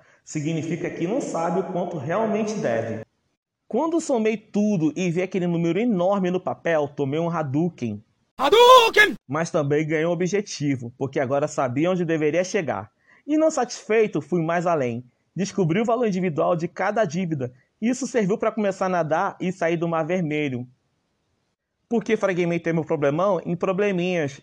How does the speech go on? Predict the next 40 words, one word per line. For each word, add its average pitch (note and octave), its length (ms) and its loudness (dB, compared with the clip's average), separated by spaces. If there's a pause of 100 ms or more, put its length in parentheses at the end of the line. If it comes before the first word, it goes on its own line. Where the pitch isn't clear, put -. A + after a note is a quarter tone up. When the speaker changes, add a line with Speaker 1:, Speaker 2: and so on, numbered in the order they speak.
Speaker 1:
e F3 100 0
isso F#3+ 180 -4
tornou F3+ 280 0
tudo C4 420 -2
fácil G3+ 400 -4
de F3+ 100 -2
resolver. D#3+ 560 -2 (680)
Eu F3 160 2
agrupei F#3 380 0
os G#3+ 100 4
boletos E3+ 480 0
em E3+ 80 -4
três G#3 300 -2
famílias. D3+ 640 -2 (180)
A E3 160 -2
primeira E3+ 580 0
era C#3+ 200 2
as D3 100 -4
da D#3 160 0
honra. D3 460 -2 (260)
Eram F3+ 280 2
dívidas F3+ 400 -2
que - 80 -4
eu F3 80 0
tinha E3+ 160 -2
com F#3 140 -4
pessoas, D#3+ 640 -2 (180)
amigos G#3+ 540 0
e - 20 -6
familiares. D3+ 760 -2 (280)
Eu D#3 100 0
deveria D#3 420 2
quitar F#3 300 -4
com E3+ 80 -4
eles E3+ 160 -2
primeiro, D3 540 -2 (320)
pois F#3+ 180 2
diferente F#3+ 560 -2
das F#3+ 160 2
instituições, D#3+ 840 -4